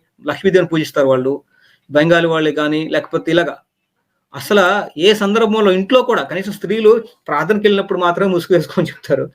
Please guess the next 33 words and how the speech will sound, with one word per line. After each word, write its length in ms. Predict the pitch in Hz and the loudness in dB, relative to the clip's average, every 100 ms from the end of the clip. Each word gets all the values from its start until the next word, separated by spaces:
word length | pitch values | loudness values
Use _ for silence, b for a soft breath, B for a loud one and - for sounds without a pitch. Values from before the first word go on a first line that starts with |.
| B B B B | B B B B
ఇంట్లో 220 | 165 170 247 226 | -2 4 4 4
కూడా 100 | 254 | 2
వీళ్ళు 120 | 226 208 | 2 -2
ముసుగేసుకునే 440 | 220 208 214 180 | -2 -2 -2 -4
ఉంటారు. 260 | 156 135 113 _ _ _ _ _ _ _ | -2 -6 -10 _ _ _ _ _ _ _
ఆ? 120 | 156 277 277 _ _ _ _ _ _ _ b b b b b - | -8 -6 -8 _ _ _ _ _ _ _ b b b b b -4
ముసుగని 380 | 156 156 214 202 | -4 0 0 2
తీరు, 140 | 196 143 | 0 0
పురుషుడు 240 | 175 180 208 | -4 0 2
ముందు 120 | 208 | 4
అసలు 120 | 175 175 | 2 0
ముసుగే 240 | 165 247 226 | 0 0 0
తీరు 140 | 202 165 | -2 -4
ఇంట్లో 180 | 165 175 | -2 0
కూడా. 120 | 151 - _ _ _ _ _ - 147 | -2 -8 _ _ _ _ _ -10 -2
మరి 180 | 170 156 165 190 B B 143 | 0 2 0 -4 B B -8
అది 100 | 143 | -2
చాలా 140 | 143 143 147 | -2 0 2
దారుణం 220 | 180 190 | 2 0
అని 100 | 170 156 | -2 -4
చెప్తావా 300 | 139 180 202 | -2 2 2
ఏంటి? 180 | 165 156 156 - _ _ _ _ _ _ _ _ _ _ | 2 -2 -6 -10 _ _ _ _ _ _ _ _ _ _
చాలా 160 | - 151 156 | -4 0 2
దారుణం 220 | 175 180 | 2 2
చెప్తావా 280 | 160 156 175 151 | 0 2 4 2
ఏంటి 180 | 135 151 170 _ _ | -2 -6 -8 _ _
కేడీఆర్? 360 | 139 139 156 170 _ _ _ _ _ _ _ _ _ 127 | -2 0 0 -2 _ _ _ _ _ _ _ _ _ -2
ఏం 160 | 156 190 | 0 2
తెలుసు 140 | 180 165 | 0 -4
నీకు? 180 | 151 151 147 | -2 0 2
లోక 220 | 143 143 | 2 0
జ్ఞానం 220 | 156 147 135 | -4 -2 -2
ఏమీ 120 | 135 | 0